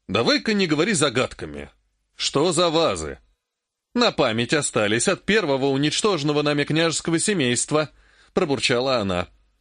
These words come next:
"Я всегда на них смотрела и понимала, что нет для меня ничего невозможного. Любой цели могу достигнуть, если приложу достаточно усилий". А, нет, неловкость сама собой испарилась.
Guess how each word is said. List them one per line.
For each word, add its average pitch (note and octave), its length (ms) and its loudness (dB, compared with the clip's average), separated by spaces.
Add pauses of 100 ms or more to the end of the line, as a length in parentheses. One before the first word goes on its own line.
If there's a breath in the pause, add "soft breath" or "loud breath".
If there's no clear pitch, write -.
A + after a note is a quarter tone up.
(260)
"Я G#3+ 200 2
всегда C#3+ 420 0
на B2 80 0
них C#3 180 0
смотрела F3 520 0
и D3+ 60 2
понимала, D3 560 2
что F3+ 200 -2
нет D3+ 280 2
для C#3 120 0
меня C#3+ 200 0
ничего D3 380 0
невозможного. C#3 720 0 (460)
Любой A3+ 440 2
цели F3 380 2
могу F3 240 2
достигнуть, D#3+ 640 0
если F3 260 0
приложу D#3+ 380 2
достаточно D3 640 0
усилий". E3 560 0 (880)
А, E3 420 2
нет, G2 460 0 (400 soft breath)
неловкость F3 540 0
сама A#2+ 240 2
собой G#2+ 280 0
испарилась. E2 640 -4